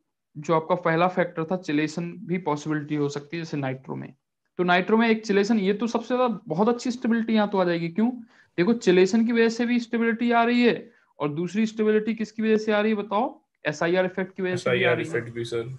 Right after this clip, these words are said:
Speaker 1: तो दोनों यहाँ पे आ रहे हैं, तो यहाँ तो और ज्यादा स्टेबिलिटी हो जाएगी। तो इस तरह से हम कहेंगे कि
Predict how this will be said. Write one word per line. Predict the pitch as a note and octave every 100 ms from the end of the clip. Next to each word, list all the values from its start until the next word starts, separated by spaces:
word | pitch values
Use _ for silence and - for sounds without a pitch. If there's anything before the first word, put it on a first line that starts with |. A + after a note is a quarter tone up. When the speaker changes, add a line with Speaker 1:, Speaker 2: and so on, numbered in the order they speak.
| _
Speaker 1:
तो | D3
दोनों | C#3+ D#3 F#3
यहाँ | A3+ A3
पे | A3
आ | G#3+
रहे | G#3
हैं, |
तो | G#3
यहाँ | F#3+ F3+
तो | F3+
और | G3+
ज्यादा | G#3+ G#3+
स्टेबिलिटी | G#3+ G3+ F#3+ F#3
हो | F3+ E3
जाएगी। | D3+ D3 D3+ _ _ _ _ -
तो |
इस | D#3+ -
तरह | E3+
से | E3+ F3
हम |
कहेंगे | E3 E3 F3
कि | G3 G3+ G3